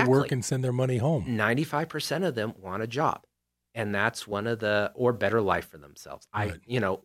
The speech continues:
Speaker 2: work hard, make a better life for them and the, their children. I get that. If we could have an economic incentive program or an economic, uh,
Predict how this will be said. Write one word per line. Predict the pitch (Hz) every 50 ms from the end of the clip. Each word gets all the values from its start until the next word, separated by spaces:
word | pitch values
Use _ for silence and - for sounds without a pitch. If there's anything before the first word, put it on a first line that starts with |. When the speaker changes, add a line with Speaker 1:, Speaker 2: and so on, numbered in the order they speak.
| _ _ -
Speaker 2:
work | 127 143 151 - -
hard, | - 131 127 127 123 120 113
make | 110 110 113 - -
a | 120
better | 113 117 117 117
life | 107 98 92 90 - -
for | - 101
them | - 95 92 98 98
and | 95 92
the, | 95 104 107 _ -
their | 107 95 92
children. | - - - - - - - 92 - - _ _ _ _ -
I | 127 131
get | 127 120 123 151 220 - -
that. | - 85 - - _ _ _ _ _ _ _ _ _ -
If | 135 127 -
we | 101 120 156 220
could | 208 - 160 143
have | 165 151 143 127
an | 107 95
economic | 117 156 - - 135 123 123 135 151 127 - 101
incentive | 87 - - - 113 139 151 147
program | - - 139 147 143 156 151 135
or | 101 90
an | 87 92
economic, | 117 - - 127 123 117 - 120 123 123 120 110 107 - _ _ -
uh, | 101 92 85 78 76